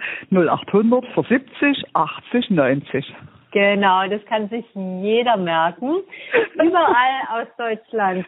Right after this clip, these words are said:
Speaker 2: per Handy zu erreichen.
Speaker 1: Genau, ja.
Speaker 2: Mit dem Festnetz momentan nur in Berlin, aber ich glaube, das wird sich bald ändern über die Feiertage.
Speaker 1: Und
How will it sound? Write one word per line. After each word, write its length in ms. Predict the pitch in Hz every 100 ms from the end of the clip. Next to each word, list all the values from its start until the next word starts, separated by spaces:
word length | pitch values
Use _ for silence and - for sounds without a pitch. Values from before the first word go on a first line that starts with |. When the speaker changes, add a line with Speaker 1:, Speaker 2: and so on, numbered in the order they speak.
| -
Speaker 2:
per 200 | 165 151
Handy 540 | - 160 156 165 214 -
zu 60 | 269
erreichen. 800 | 247 247 262 269 330 - 370 359 466 494 - - - -
Speaker 1:
Genau, 400 | 247 214 185 180 175
ja. 140 | 202
Speaker 2:
Mit 200 | 190 226 240
dem 120 | 233
Festnetz 460 | - 269 - 320 -
momentan 640 | - 226 226 220 214 202 208
nur 220 | 269 320
in 140 | 311
Berlin, 480 | 277 269 254 285 339 277
aber 200 | 226 220
ich 100 | -
glaube, 300 | 214 208 208
das 100 | 202
wird 240 | - 190 -
sich 160 | 175
bald 300 | - 156 151
ändern 500 | - 185 254 339 330
über 220 | 247 202 190
die 100 | 175
Feiertage. 400 | - 196 247
Speaker 1:
Und 120 | 269